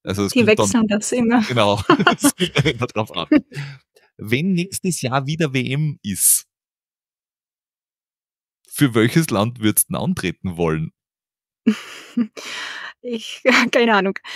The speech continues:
Speaker 2: Na, ich würde schon gerne für, für Österreich starten. Und ich hab,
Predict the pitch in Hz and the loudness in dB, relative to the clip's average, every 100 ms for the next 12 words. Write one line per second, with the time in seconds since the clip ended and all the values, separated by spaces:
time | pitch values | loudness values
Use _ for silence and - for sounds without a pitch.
0 | - - - 226 202 - - 269 - 254 | -14 -14 0 2 2 0 0 2 6 6
1 | 240 254 208 214 262 _ 214 196 202 202 | 6 4 4 4 4 _ 4 6 4 0
2 | - 190 196 190 180 196 196 - 196 - | 0 2 4 2 0 -2 -2 0 -2 -2
3 | 226 269 320 - 262 269 294 311 - _ | -2 -2 -6 -4 -4 -4 -6 -8 -12 _
4 | _ _ _ _ _ _ 202 202 202 214 | _ _ _ _ _ _ 2 4 4 4
5 | 202 214 226 208 | 2 4 4 2